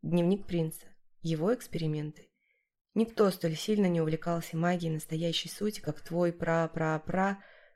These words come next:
хотя, может, вовсе и не пра, пусть будет просто твой родственник, принц Рахар, повелитель фениксов, тот самый, который по нелепому рассказу твоего шерстяного друга якобы погиб сам и уничтожил всех родичей.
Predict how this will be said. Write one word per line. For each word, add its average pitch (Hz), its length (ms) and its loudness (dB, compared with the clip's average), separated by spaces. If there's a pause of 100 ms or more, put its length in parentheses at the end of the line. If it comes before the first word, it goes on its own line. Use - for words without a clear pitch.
(100)
хотя, 180 480 4
может, 175 320 2
вовсе 170 360 0
и 143 40 0
не 139 160 -2
пра, 196 380 0 (460)
пусть 269 200 4
будет 202 260 2
просто 226 320 2
твой 175 240 6
родственник, 147 760 0
принц 240 360 4 (180)
Рахар, 160 680 0 (760)
повелитель 185 440 2
фениксов, 185 640 -2 (140)
тот 165 180 2
самый, 208 380 2
который 165 360 0
по 165 100 -2
нелепому 170 500 0
рассказу 208 460 -2
твоего 156 280 -4
шерстяного 156 600 -4
друга 156 360 -8 (480)
якобы 208 280 0
погиб 196 380 0
сам 220 340 2
и 196 40 6
уничтожил 170 540 0
всех - 320 -6
родичей. 147 580 -4